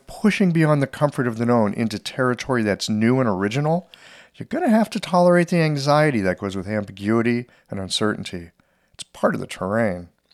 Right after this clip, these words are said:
It requires a strength of character, a sort of cultivation that allows you to lean on the uncertainty as a kind of nourishment.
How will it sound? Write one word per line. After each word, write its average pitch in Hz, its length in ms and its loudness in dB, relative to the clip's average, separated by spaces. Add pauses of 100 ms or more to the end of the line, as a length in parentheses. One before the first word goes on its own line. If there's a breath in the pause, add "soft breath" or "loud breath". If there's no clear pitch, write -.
(720 soft breath)
It 165 140 -4
requires 220 680 0
a 185 80 4
strength - 400 0
of 143 120 -10
character, 104 500 2
a 104 160 0
sort 160 280 0
of - 100 -4
cultivation 127 800 0 (380 soft breath)
that 110 120 -4
allows 139 460 -2
you 147 40 0
to 110 100 -2
lean 127 440 4
on 165 140 6
the 143 120 2
uncertainty 104 720 -2 (260 soft breath)
as - 100 -6
a - 60 -4
kind 151 220 -4
of 113 100 -8
nourishment. 120 680 -2